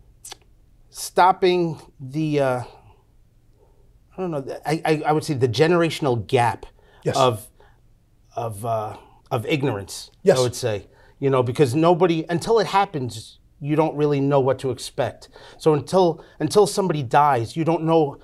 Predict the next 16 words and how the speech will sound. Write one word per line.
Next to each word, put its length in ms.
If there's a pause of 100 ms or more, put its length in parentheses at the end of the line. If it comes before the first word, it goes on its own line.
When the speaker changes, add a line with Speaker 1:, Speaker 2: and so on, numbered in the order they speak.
(160)
Speaker 1:
you 100
don't 160
realize 300
how 200
important 480
it 80
is 320 (300)
to 100
have 200
a 60
will. 400 (220)
Speaker 2:
Yes. 220
Speaker 1:
Until 320
something 720
tragic 500
happens, 560